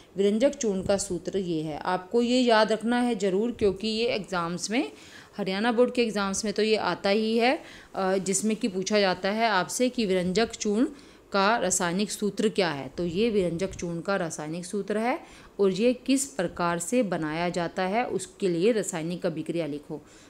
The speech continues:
तो विरंजक चूर्ण का रासायनिक सूत्र आप ये लिखोगे, ठीक है, और उसकी रासायनिक अभिक्रिया उसके उत्पादन की वो ये है। तो आपको ये अच्छे से करनी है। रस-, अब इसमें शुष्क बुझा हुआ चूना है,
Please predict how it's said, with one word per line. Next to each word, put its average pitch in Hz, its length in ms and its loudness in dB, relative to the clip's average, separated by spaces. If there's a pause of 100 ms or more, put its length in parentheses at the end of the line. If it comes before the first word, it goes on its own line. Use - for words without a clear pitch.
तो 202 100 2
विरंजक 180 440 0
चूर्ण 202 260 -2
का 202 140 0
रासायनिक 180 440 -4
सूत्र 208 280 -2
आप 175 300 -2
ये 170 120 -2
लिखोगे, 240 500 2 (420)
ठीक - 160 -2
है, 269 60 2
और 202 240 0
उसकी 208 320 -4
रासायनिक 190 500 0
अभिक्रिया 240 440 2
उसके 240 260 0
उत्पादन 214 520 0
की 320 240 0 (280)
वो 196 140 4
ये 151 220 0
है। 143 220 -10 (380)
तो 233 80 4
आपको 202 360 2
ये 233 160 2
अच्छे 202 440 -2
से 262 160 0
करनी 165 420 -4
है। 160 300 -12 (360)
रस-, 185 280 -6
अब 196 160 -4
इसमें 262 480 0 (260)
शुष्क - 420 -2
बुझा 233 440 2
हुआ 220 260 4
चूना 165 340 -4
है, 156 220 -10